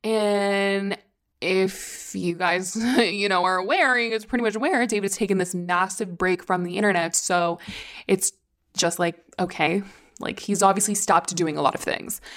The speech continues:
And if he's going to be starting up his podcast soon, that's pretty crazy. That's, like, literally insane. And she said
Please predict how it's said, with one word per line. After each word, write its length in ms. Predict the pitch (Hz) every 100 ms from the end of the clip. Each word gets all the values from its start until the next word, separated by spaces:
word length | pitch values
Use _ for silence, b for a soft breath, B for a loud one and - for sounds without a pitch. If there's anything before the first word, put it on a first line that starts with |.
| B B B
And 380 | 214 190 190 185
if 100 | 196
he's 280 | 196 202 202
going 300 | 196 196 190
to 120 | 220
be 340 | 185 185 185 190
starting 280 | 196 185 175
up 60 |
his 80 | 175
podcast 680 | - 311 - 220 190 214 -
soon, 880 | - 196 190 185 185 185 185 185 190
that's 420 | 190 190 277 311
pretty 360 | - - 190 214
crazy. 1120 | - - 320 453 494 392 392 392 392 392 403
That's, 180 | 269 233
like, 160 | 240 196
literally 540 | 180 202 240 269 262 B B B B B _ _ _
insane. 420 | 220 208 180 202 - _ _ _ _ _ - -
And 200 | 233 214
she 180 | 208 233
said 380 | 214 202 190